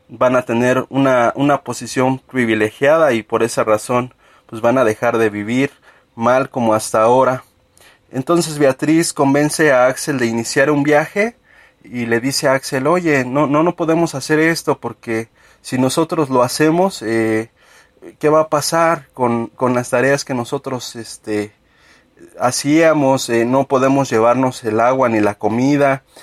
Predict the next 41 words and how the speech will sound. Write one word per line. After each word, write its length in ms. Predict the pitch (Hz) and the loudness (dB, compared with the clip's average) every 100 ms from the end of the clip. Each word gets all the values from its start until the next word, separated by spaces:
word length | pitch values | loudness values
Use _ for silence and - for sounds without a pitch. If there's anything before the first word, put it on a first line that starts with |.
| _ _ | _ _
ni 140 | 113 | -8
tampoco 480 | - 117 113 131 135 | -2 -2 -2 -2 0
las 280 | 117 110 - | 0 -2 0
mantas, 440 | 123 139 139 127 | 0 0 -2 -4
porque 460 | - 113 - 110 107 _ _ - | -4 -16 -8 -8 -8 _ _ -2
todo 240 | 147 151 | 2 2
esto 300 | 151 - 139 | 0 -2 -4
pertenece 500 | 120 - 117 131 - | -4 -2 0 0 0
a 40 | |
la 120 | 123 113 | -2 -4
comunidad". 600 | - 117 117 123 151 156 | -6 -6 -2 2 2 2
Y 100 | 127 | -2
le 100 | 117 | -4
dice 260 | 127 131 | -4 -4
Beatriz, 540 | 117 110 - 135 143 - - _ - | 0 0 -2 -8 -8 -16 -20 _ -4
"Yo 140 | 185 | -2
creo 200 | 196 190 | 0 -2
que 100 | 175 | -4
si 140 | - | -4
nosotros 440 | 131 127 151 156 135 | -6 -4 -6 -4 -4
nos 160 | 120 | -2
vamos, 280 | 135 151 139 | 0 2 2
le 80 | 117 | 0
vamos 320 | 120 127 131 | 0 0 -2
a 40 | 113 | -10
hacer 240 | - 123 | -8 -6
un 160 | 123 117 | -6 -2
bien 340 | 117 117 120 _ _ _ _ _ _ 110 | -2 -2 -4 _ _ _ _ _ _ -6
a, 260 | 107 104 - | -2 -2 -2
a 260 | 110 110 | 0 0
estas 380 | 120 - 131 113 | 0 -2 -4 -4
personas". 800 | - 104 - 123 131 117 - - _ _ _ _ - | -8 -10 -2 0 0 -2 -6 -20 _ _ _ _ -4
Entonces 680 | 139 165 175 175 180 - - | -4 2 0 2 -2 -2 -4
ellos 260 | 160 185 - | -2 0 -2
empiezan 400 | 151 165 170 139 | -2 0 0 0
a 100 | - | -2
prepararse 640 | 123 131 135 160 165 156 | -4 0 2 2 0 -4
para 480 | - 120 113 113 113 | 0 2 2 2 -2
iniciar 480 | 123 127 123 156 156 | -6 -6 -2 0 0
el 120 | 147 | 2
viaje. 480 | 151 170 - 151 | 2 0 0 -6